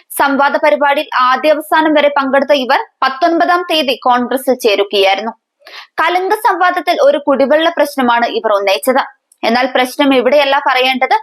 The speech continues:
അത് തന്റെ മേഖലയിൽ വരുന്നതല്ല എന്നുള്ള മറുപടിയാണ് സുരേഷ് ഗോപി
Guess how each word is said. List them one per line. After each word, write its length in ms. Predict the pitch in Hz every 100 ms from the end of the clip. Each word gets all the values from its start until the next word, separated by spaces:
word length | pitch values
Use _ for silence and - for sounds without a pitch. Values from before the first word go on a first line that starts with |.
| - - - 262
അത് 120 | 359 370
തന്റെ 280 | 302 311 370 349
മേഖലയിൽ 420 | 320 320 330 320 262
വരുന്നതല്ല 520 | 254 269 302 302 285 285
എന്നുള്ള 220 | 262 262 254
മറുപടിയാണ് 580 | 240 233 269 269 233 233 -
സുരേഷ് 340 | 226 226 233 -
ഗോപി 220 | 208